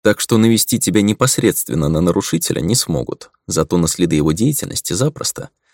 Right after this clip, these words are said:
Они очень чувствительны к потустороннему, а у вас, судя по твоему рассказу, что-то реально вылезло». «Это ты про сдохшую скотину?» Я легкомысленно отмахнулся.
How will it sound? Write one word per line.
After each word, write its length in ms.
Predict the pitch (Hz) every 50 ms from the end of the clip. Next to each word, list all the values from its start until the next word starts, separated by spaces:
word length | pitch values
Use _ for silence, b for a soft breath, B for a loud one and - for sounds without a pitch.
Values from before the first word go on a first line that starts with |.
| b b b b
Они 180 | - 139 170
очень 280 | 190 196 175 - 156 139
чувствительны 580 | - 147 139 - - 185 175 - 160 147 139 135
к 60 | -
потустороннему, 840 | - 127 - 127 - - 120 135 151 170 151 101 - - - - - - -
а 140 | - - 82
у 60 | 92
вас, 180 | 139 180 208 -
судя 240 | - - - - -
по 100 | - 76
твоему 280 | - - 73 71 69
рассказу, 420 | 65 - - - - 73 73 - -
что-то 300 | - - - 160 170 185
реально 340 | 156 107 87 80 82 98 110
вылезло». 520 | 113 104 87 - - - - - - - _ _ _ _ _ _ _ _ _ _ _ _ _ _ _ _ _ _ _ _
«Это 220 | - 82 73 - 87
ты 140 | - 90 85
про 140 | - 87
сдохшую 400 | 87 85 92 90 - - - 92
скотину?» 580 | 87 - - 90 85 - - 185 151 - - - _ _ _ _ _
Я 160 | - 71 73
легкомысленно 680 | 69 69 - - - 101 120 120 - - 98 95 92 87
отмахнулся. 720 | 87 - 85 82 - - 67 50 - - - - - -